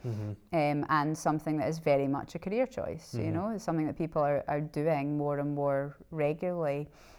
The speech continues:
Speaker 2: So it's therefore got more and more support. I think probably a wee bit spoilt in Scotland.
Speaker 1: <laughs>
Speaker 2: Um, so, uh, you know, having been across the rest of the U K, there isn't anywhere near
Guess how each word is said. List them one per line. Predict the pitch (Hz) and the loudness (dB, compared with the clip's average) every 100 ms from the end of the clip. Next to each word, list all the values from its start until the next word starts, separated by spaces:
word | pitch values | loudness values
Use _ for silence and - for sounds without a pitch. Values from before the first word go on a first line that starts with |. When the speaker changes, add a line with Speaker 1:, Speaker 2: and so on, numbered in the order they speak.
| - | -14
Speaker 2:
So | - 165 151 147 - | 0 4 6 4 2
it's | 165 - - | 0 -2 -2
therefore | 170 151 156 - 143 143 143 147 - - - - 175 - | 4 4 4 2 4 6 6 2 -6 -12 -12 -12 -12 4
got | 147 151 | 4 6
more | 151 147 | 4 4
and | 147 | 2
more | 139 | -2
support. | - 131 - 151 220 - - - - - | -4 -10 0 4 4 0 -18 -20 -18 -6
I | 170 | 0
think | - 170 160 - - - - - - 165 | 4 4 4 -4 -16 -18 -14 -12 -10 2
probably | 180 165 165 165 | 6 8 8 6
a | |
wee | 160 | 6
bit | 160 143 | 2 -2
spoilt | - 160 180 277 - | 4 8 8 8 2
in | 226 247 | 0 0
Scotland. | 131 254 233 330 370 - | 6 6 6 2 0 2
Speaker 1:
<laughs> | 170 175 | 2 6
Speaker 2:
Um, | 185 175 170 170 190 196 - - - - - | 8 10 8 8 6 4 0 -4 2 2 0
so, | - 202 185 175 165 160 - | 0 8 10 10 8 6 2
uh, | 170 - | 0 4
you | |
know, | 160 147 | 4 4
having | 175 170 170 160 | 8 8 8 4
been | 165 165 165 | 4 2 2
across | 160 160 160 | 4 2 4
the | |
rest | 156 156 - | 4 4 2
of | 151 | -2
the | 147 | 0
U | 151 147 | 0 0
K, | 147 180 175 143 151 | 0 2 4 4 2
there | 156 151 | 2 0
isn't | - 151 - | 0 -4 0
anywhere | 175 170 165 156 147 | 6 6 6 2 0
near | 147 143 135 | 0 0 0